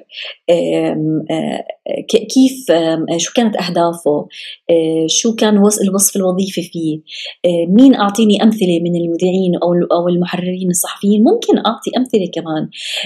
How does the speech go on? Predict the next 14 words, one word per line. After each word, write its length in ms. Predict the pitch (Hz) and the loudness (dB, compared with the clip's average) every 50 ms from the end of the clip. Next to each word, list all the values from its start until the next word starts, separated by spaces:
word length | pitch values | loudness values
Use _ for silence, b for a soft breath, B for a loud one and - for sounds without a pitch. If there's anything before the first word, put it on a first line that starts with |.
| B - - | B 0 2
آم، 840 | 185 185 180 180 175 175 175 170 170 170 170 165 165 165 170 165 165 - - | 4 4 4 4 2 2 0 0 -2 -2 -2 -2 -2 -2 -2 -4 -4 -4 -4
آه، 360 | 156 160 160 160 160 160 - - - 247 | -4 -4 -4 -4 -4 -4 0 2 4 4
إمتى 180 | 240 233 - | 4 4 2
بلش؟ 580 | 202 208 208 214 208 190 190 - - - B B B B B B - | 2 4 4 4 4 2 0 -2 -4 -4 B B B B B B 2
إيش 120 | 196 - | 2 4
أنواع 280 | 202 226 214 214 208 208 | 4 4 4 2 2 0
القنوات 520 | 196 196 185 185 185 185 190 190 190 - | -2 -2 -2 -2 0 0 0 -2 -2 -2
اللي 140 | 185 175 175 | -2 -2 0
موجودة؟ 640 | 170 170 175 170 190 202 208 202 170 165 165 160 160 B B B B B B B _ | 0 -2 -2 -2 0 0 0 2 2 2 2 0 -2 B B B B B B B _
ببلش 600 | - 175 180 190 285 311 311 277 247 - - - | 0 0 0 0 2 2 2 2 2 0 -2 -4
بكتب 320 | 196 196 196 - - 156 156 | -6 -6 -6 -6 -6 -6 -6
عن 140 | - - - | -8 -12 -16
هذا 320 | 156 151 156 143 143 - - | -14 -12 -12 -10 -10 -10 -10
الإشي 540 | - - - - - - 214 254 294 - | -6 -2 0 0 0 0 -2 -2 -4 -6